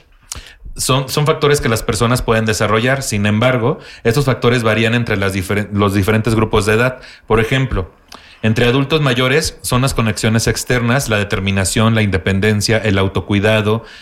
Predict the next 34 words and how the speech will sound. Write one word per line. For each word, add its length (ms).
la 140
autoaceptación, 1120
el 140
altruismo, 800
las 160
experiencias 540
difíciles, 720
el 100
estado 320
de 120
salud 460
y 100
una 180
perspectiva 500
positiva 460
de 80
la 120
vida. 320
La 140
resiliencia 480
se 80
relaciona 440
negativamente 840
con 140
los 120
rasgos 300
de 80
personalidad 680
de 240
inestabilidad 840
emocional, 680
tristeza 520
o 100
ansiedad, 560